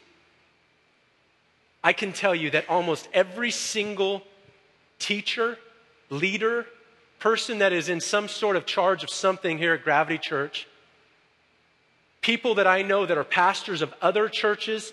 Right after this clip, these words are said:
in the Lodi Central Valley area, in the last two weeks, I can tell you of at least a dozen things or more that have happened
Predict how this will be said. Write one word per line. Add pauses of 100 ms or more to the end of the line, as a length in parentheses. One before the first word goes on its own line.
in
the
Lodi
Central (180)
Valley
area, (580)
in
the
last
two
weeks,
I
can
tell
you (320)
of
at
least
a
dozen
things
or
more
that
have
happened